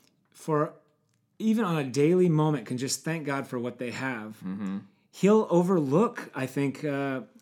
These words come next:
Speaker 1: a lot of the disobedience and a lot of this, like, if you're able to go, "Oh, God, I, there's a joyfulness to being with you.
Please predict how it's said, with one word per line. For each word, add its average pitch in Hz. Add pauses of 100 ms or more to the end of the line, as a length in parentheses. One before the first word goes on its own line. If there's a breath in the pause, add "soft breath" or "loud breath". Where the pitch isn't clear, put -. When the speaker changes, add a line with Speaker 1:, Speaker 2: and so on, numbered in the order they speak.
(140)
Speaker 1:
a 131
lot 135
of 196
the 156
disobedience 143
and 135
a 135
lot 135
of 175
this, 143
like, 131 (260 loud breath)
if -
you're 160
able 156
to 143
go, 135
"Oh, 143
God, 120 (320 soft breath)
I, 127
there's 135
a 139
joyfulness 139
to -
being 127
with 113
you. 120